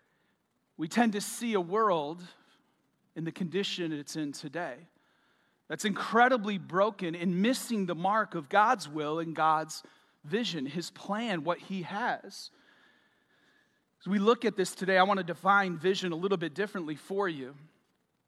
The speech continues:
This is my definition. It's God's revealed will and invitation for his people's participation. Let's just read that together, can we?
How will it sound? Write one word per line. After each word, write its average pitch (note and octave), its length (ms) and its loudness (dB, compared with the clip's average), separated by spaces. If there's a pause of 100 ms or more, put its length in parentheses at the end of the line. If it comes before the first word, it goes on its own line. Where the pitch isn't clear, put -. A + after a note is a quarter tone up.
(140)
This - 140 -8
is E3 100 -4
my G3 240 10
definition. E3+ 640 -2
It's E3+ 160 -8
God's G#3 340 8
revealed G3+ 880 0
will F#3+ 500 2 (840)
and D4 320 6
invitation B3+ 1120 0 (800)
for G#3 160 6
his G#3 180 0
people's F#3 480 -4
participation. E3 960 -8 (1700)
Let's A#3 160 -4
just B3+ 200 -4
read E3+ 360 -4
that E3+ 240 4
together, C#3 520 -4
can F3+ 280 -4
we? G3 180 -8